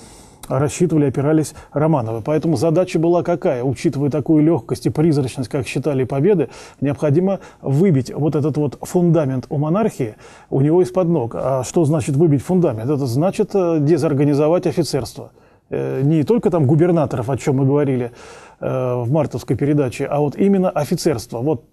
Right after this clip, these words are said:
офицерство как наиболее активная часть, которая могла себе позволить и, м, обладала, э, всеми данными для того, чтобы, э, какие-то военные ответные меры привести, ну, в монархическом ключе, естественно.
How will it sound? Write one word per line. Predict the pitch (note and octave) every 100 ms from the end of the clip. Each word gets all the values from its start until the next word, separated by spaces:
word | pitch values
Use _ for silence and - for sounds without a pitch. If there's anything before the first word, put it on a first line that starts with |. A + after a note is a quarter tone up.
| _ -
офицерство | E3+ C#3+ G3+ - C#3+
как | D#3 C3+
наиболее | D3 F3+ F3+
активная | - D#3+ - G3+ E3+ C#3+ C3
часть, | - G3+
которая | F3 C#3+ D3+ C#3+
могла | D3 C#3 F#3+ G3 - - -
себе | - C#3+ D#3 C3
позволить | D3 A#2 B2+ F#3+ C3+ D3
и, | C#3 - D3 C3+ C3
м, | B2 C3+ - -
обладала, | C#3 D#3 D3+ E3+ D3 B2+ - - -
э, | C#3 C3 A#2
всеми | - E3 C#3+ C3
данными | A#2 F3+ G3+ C#3+
для | A2+
того, | C3 C3+ F3+
чтобы, | F3+ D#3 D3+ C#3
э, | A#2+ A#2+ A#2+ B2+ B2 B2 B2+ B2+ C3 B2+ -
какие-то | D3+ E3+ E3+ E3+
военные | D#3 E3 F3 E3
ответные | D#3+ E3+ D#3+ F3+
меры | G3+ E3 A#2+
привести, | A2+ C#3 C#3 - A#2+
ну, | A2+ C3
в |
монархическом | C#3+ D#3 - A#2 - B2
ключе, | D#3 - C#3
естественно. | - - C#3+ - A#2+